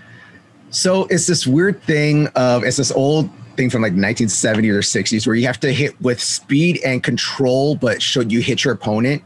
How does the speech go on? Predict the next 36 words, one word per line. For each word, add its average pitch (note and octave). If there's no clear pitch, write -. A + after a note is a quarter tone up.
So -
when C3+
I C3+
hit D3+
somebody D3+
for C#3+
point A#2+
style, A2
usually, A2
usually, G#2+
is B2+
that C3
when A#2+
I A2+
hit D3
somebody, A#2+
I G#2
hit E3+
them, A2
but C3+
it A2+
has C3
to C#3+
not A#2+
be, C3
like, A2
knock G#2+
the A#2
wind G2+
out F#2+
of E2+
them. E2
It's E2+
not G#2+
full A2+
blast. E2+